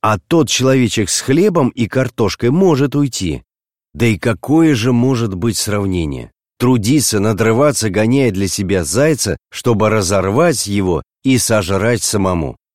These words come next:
Или получить кусок хлеба и ласку от руки человека.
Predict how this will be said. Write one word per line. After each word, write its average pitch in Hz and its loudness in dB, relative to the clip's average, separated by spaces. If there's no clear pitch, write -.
Или 165 2
получить 156 0
кусок 120 -2
хлеба 131 0
и 101 -2
ласку 120 0
от 87 -6
руки 101 -4
человека. 90 -2